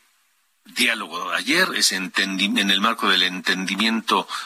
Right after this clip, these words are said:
bicentenario, hablan de una campaña conjunta de Estados Unidos, México sobre el consumo de fentanilo,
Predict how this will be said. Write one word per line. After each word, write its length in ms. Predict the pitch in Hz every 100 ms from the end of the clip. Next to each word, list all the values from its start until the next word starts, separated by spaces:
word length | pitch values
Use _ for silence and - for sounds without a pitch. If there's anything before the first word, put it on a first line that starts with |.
| - - -
bicentenario, 800 | 107 117 110 117 139 170 165 151
hablan 260 | 107 98 101
de 60 | 95
una 160 | 98
campaña 400 | 95 90 95 95
conjunta 400 | 95 87 101 98
de 40 | 92
Estados 300 | 107 104 -
Unidos, 360 | 98 95 92
México 340 | 92 92 104 90
sobre 260 | 90 90
el 140 | 87 -
consumo 400 | 92 90 101 98
de 100 | 92
fentanilo, 920 | - 98 98 110 120 165 165 131